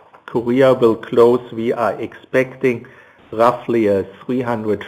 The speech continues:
fifty million I F R S loss. That would be then also a non-operating item. And unfortunately, as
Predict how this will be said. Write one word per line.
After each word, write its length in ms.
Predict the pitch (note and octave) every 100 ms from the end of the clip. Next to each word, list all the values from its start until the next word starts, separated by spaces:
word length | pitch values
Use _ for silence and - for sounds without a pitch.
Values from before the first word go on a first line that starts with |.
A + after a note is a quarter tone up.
| -
fifty 300 | A#2 - G#2
million 640 | G#2+ G#2 G#2+ G#2+ G2+ -
I 120 | G#2 G#2+
F 180 | G#2
R 80 | G#2+
S 180 | G#2 F#2+ -
loss. 300 | A#2 A#2+ D3 - - - _ _ -
That 220 | G#2+ -
would 200 | G#2+ G#2+
be 120 | - G#2
then 200 | G2 G2
also 380 | G#2+ A#2+ - G2+
a 40 |
non-operating 1000 | G2 A2+ B2+ C3 - A2+ A2 A2 G2+ G2+
item. 580 | A#2+ B2 - C3+ C3 - - - - _ _ -
And 320 | A2 G2 F#2 -
unfortunately, 1000 | B2 C3 - A#2+ A#2 A#2+ A2 A2+ A2 A2+
as 140 | G2+